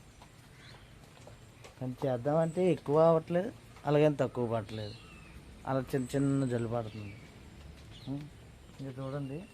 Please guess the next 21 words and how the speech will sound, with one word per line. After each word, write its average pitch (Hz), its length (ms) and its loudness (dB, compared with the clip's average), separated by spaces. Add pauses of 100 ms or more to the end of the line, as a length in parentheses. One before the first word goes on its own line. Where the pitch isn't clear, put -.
మా 127 160 -8
వెనకాతలు 120 480 -10
కొన్ని, 113 320 -8 (1200)
వెనకాతలు 123 420 -4
అన్ని 120 240 -2
పొలాలు, 117 340 -4 (1080)
ఆ 127 40 -10 (140)
గేదెలు 127 420 0 (460)
ఆవులు 123 280 0 (100)
మేపుతుంటారు 117 580 -4
అన్నమాట. 110 220 -8 (500)
పొలాల్లో 117 440 -4 (120)
గడ్డి, 110 260 -4 (240)
గడ్డి 110 220 -4
అయితే 131 160 -6 (100)
బాగా 123 400 -8
ఉంది, 117 180 -10 (500)
పచ్చగా 127 440 -2 (120)
ఉంది 123 180 -4 (160)
వెనకాతలు 113 460 -6
అంతేనా. 110 280 -8